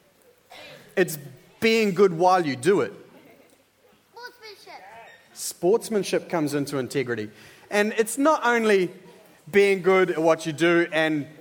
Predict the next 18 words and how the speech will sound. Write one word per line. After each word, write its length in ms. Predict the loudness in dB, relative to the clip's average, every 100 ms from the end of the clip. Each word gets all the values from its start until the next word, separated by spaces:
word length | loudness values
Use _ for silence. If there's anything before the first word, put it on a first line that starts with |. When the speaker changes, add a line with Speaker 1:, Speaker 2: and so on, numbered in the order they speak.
| 0
Speaker 1:
being 280 | 2 2
good 200 | 2 0
while 300 | 2 2 2
you 100 | 0
do 260 | 0 2 2
it, 120 | 2 -4 -18 _ -20 -20 _ 0
it's 300 | 0 0 -8
being 540 | -6 0 2 2 2
good 240 | 2 2 2
even 340 | 0 0 2
when 140 | 2
no 140 | 2 2
one's 180 | 0 2
watching 440 | 0 2 0 2
you 300 | 0 -2 -8 -18 -8
do 200 | -4 -2
it. 140 | -4 -10 -20 _ _ -20 _ _ _ -20 _ _ _ -20 -20
See, 460 | -4 2 2 2 -4